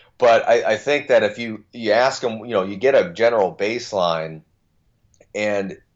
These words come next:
you can give them a rule of thumb, you know, if, if they're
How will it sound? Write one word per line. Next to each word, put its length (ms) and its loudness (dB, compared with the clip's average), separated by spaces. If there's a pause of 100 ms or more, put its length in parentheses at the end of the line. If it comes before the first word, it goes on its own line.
(140)
you 120 -10
can 180 -8
give 200 2
them 160 2
a 80 4
rule 300 2
of 60 -10
thumb, 400 2
you 80 -4
know, 260 4
if, 120 -14 (520)
if 200 -4
they're 600 4